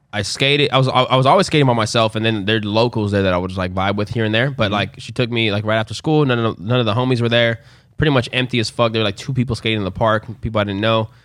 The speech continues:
Speaker 1: I go, I'm like, "Oh, let me warm up with this frontside flip on this eights there." Over rotate to where I, I land almost primo. It wasn't fully primo. Had I landed primo,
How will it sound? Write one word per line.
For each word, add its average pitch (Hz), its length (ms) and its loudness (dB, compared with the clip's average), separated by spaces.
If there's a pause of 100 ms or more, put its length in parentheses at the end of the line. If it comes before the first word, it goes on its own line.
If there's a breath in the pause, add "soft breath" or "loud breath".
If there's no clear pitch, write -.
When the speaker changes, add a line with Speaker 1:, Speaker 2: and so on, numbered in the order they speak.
(360 soft breath)
Speaker 1:
I 110 80 -2
go, 135 280 4
I'm 131 160 -8
like, 151 200 -2
"Oh, 185 80 4
let 185 80 4
me 175 100 0
warm 127 320 4
up 139 140 4
with 127 120 -2
this 139 160 0
frontside 101 360 -8
flip 117 180 -2
on 131 60 2
this 139 140 0
eights 185 200 0
there." 90 240 -2 (840 soft breath)
Over 196 280 4
rotate 165 680 2 (480)
to 143 180 2
where 110 400 4 (840)
I, 110 440 0 (540)
I 117 180 0
land 143 680 0 (760)
almost 208 440 0
primo. 147 540 2
It 120 80 -2
wasn't 165 400 4
fully 160 260 0
primo. 156 300 2
Had 165 240 -2
I 175 100 2
landed 156 320 0
primo, 190 600 2